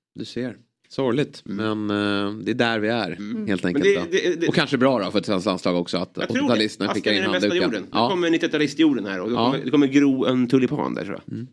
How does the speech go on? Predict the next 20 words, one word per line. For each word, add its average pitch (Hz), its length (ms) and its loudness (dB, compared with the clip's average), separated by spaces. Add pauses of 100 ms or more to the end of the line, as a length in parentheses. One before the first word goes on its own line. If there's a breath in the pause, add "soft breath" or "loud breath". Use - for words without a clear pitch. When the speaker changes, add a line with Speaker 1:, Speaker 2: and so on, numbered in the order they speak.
(480)
Speaker 1:
Tror 143 160 6
ni 139 100 4
många 127 680 2 (840)
förbundskaptener 123 720 2
räds 147 600 0
när 135 100 0
de 135 100 0
ser 131 220 2
det 131 60 0
här, 127 240 -2
eller 113 480 0
tvärtom? 120 460 -4 (220)
Att - 240 -10
det 104 80 0
här, 107 380 0
eh, 101 320 0
ö-, 107 120 -4
eh, 104 180 0
liksom 110 360 0
förbättrar 117 800 0